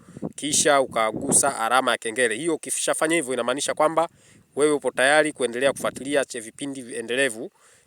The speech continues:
katika channel yangu. Kwa hiyo itakuwa rahisi zaidi, mpenzi mtazamaji, kufahamu hatua zote zitakazoendelea.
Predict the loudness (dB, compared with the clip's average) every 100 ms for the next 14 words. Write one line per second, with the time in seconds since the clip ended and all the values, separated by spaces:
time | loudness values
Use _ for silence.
0 | -14 -10 -6 -4 0 0 0 0 2 2
1 | 2 -4 -4 -2 -4 -4 -6 0 2 2
2 | 2 2 2 2 -4 -2 -2 -2 -4 -2
3 | 2 0 0 -4 0 0 2 -2 0 0
4 | 0 -2 -4 -6 -6 -6 0 0 0 -4
5 | -6 -12 -12 -10 -10 -12 -20 _ -8 -4
6 | -2 0 0 -2